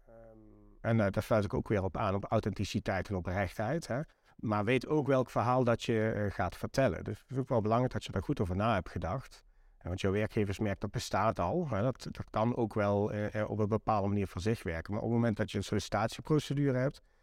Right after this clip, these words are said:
dan is het superbelangrijk om te weten wat je gaat vertellen... en daar ook oprecht in te zijn. Eh, ehm, en, eh, op het moment dat je dat doet en het persoonlijk maakt, daar sluit ik me helemaal bij aan,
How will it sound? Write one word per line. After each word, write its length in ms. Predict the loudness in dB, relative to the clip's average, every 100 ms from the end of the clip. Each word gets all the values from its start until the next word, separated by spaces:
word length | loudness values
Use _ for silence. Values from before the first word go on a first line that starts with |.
| _ _
dan 100 | -4
is 60 | -4
het 120 | -4
superbelangrijk 840 | -2 0 2 4 4 4 2 0
om 180 | 0 -4
te 120 | -2
weten 300 | 0 0 2
wat 140 | 0 0
je 100 | -2
gaat 220 | -2 -4
vertellen... 440 | -6 -2 0 2
en 120 | 2 2
daar 220 | 0 -2
ook 180 | -4 -4
oprecht 380 | -2 0 0 0
in 120 | 0
te 100 | 0
zijn. 340 | -2 -4 -6 -10 _ _ _ -4
Eh, 600 | -2 0 0 0 0 2
ehm, 260 | 2 2 -2 _ _ _ -2
en, 300 | 2 2 2
eh, 160 | -2
op 140 | -4 0
het 100 | 2
moment 240 | 4 2
dat 120 | 0
je 80 | -2
dat 120 | -2
doet 380 | 0 0 -2 -8 -6
en 80 |
het 100 | -6 -8 _
persoonlijk 500 | -6 0 2 4 2
maakt, 460 | 2 2 0 -4 -6
daar 100 | -4
sluit 200 | 0 -2
ik 80 |
me 80 | -2
helemaal 280 | -2 0 0
bij 120 | 0
aan, 360 | 0 0 -2